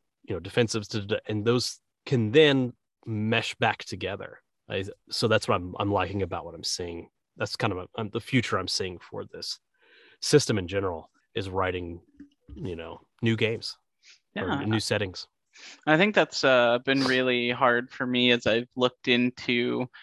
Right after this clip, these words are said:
Speaker 2: the idea of, like, what it would take to make my own game system recently is
Speaker 1: Mm.
Speaker 2: just, like, balance and statistics. I'm not, you know, it get, does get you thinking about games differently. You know what I
Speaker 1: Yeah.
Speaker 2: mean? Like,
Speaker 1: Yeah.
Speaker 2: uh,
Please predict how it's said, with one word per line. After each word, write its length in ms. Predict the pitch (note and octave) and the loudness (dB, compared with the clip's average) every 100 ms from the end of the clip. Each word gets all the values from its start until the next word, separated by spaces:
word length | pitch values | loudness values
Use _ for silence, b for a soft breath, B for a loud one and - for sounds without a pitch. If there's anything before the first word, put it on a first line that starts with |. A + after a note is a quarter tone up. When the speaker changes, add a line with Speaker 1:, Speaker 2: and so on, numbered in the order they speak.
| B B _ _ | B B _ _
Speaker 2:
the 80 | A#2+ | 4
idea 380 | A#2+ A#2+ A#2 G#2+ | 4 6 6 4
of, 100 | B2+ | 2
like, 240 | F2 - | -2 2
what 160 | B2+ B2 | 2 4
it 40 | |
would 180 | A2 - | 2 0
take 220 | C3 A#2 | -2 -2
to 80 | - | -2
make 300 | A2+ A2 - | -2 -2 -2
my 160 | F#2+ G#2 | -2 -2
own 120 | G#2 | -2
game 300 | F#2 E2 A#2 | 0 -2 -2
system 720 | - - - - - - A#2+ - | -6 -8 -6 -6 -4 -4 -6 0
recently 600 | B2 A#2+ A#2+ A2 A2+ - | -2 0 -2 0 0 0
is 120 | F#2+ | -2
Speaker 1:
Mm. 40 | |
Speaker 2:
just, 240 | G#2+ - - | -4 -6 -2
like, 240 | A2 G#2+ _ B B B _ | -2 -2 _ B B B _
balance 640 | C3 B2 A#2 A#2+ A#2+ B2 B2 | -2 2 4 6 4 0 -6
and 140 | A#2 | -6
statistics. 840 | - A2+ - A2+ - C3 - - | -6 -6 -2 -4 -4 -8 -8 -2
I'm 180 | A#2+ A#2+ | 0 2
not, 400 | A#2+ A2+ - - - _ B B B | 2 2 2 -2 -10 _ B B B
you 100 | C#3 | 6
know, 120 | C3+ | 8
it 240 | C#3 C#3+ D3 | 6 4 0
get, 140 | E3+ - _ | -2 -2 _
does 200 | F#3 F#3+ | 2 4
get 200 | F3+ - | 0 0
you 80 | C#3+ | 0
thinking 280 | C#3 C3 B2+ | 0 0 2
about 220 | A2+ B2 | 2 2
games 340 | A2+ A2+ B2+ | 0 -2 -4
differently. 800 | A2 A#2+ - - - - A2+ B2+ | -2 0 0 -4 -4 -2 -2 -2
You 120 | C3 B2+ | 0 4
know 100 | A#2+ | 6
what 100 | A2+ | 4
I 40 | |
Speaker 1:
Yeah. 40 | |
Speaker 2:
mean? 180 | A#2+ A#2+ | 2 0
Like, 220 | A#2+ A#2+ - | 0 -2 -2
Speaker 1:
Yeah. 300 | A2+ A2 A2 | 0 2 2
Speaker 2:
uh, 140 | - | 0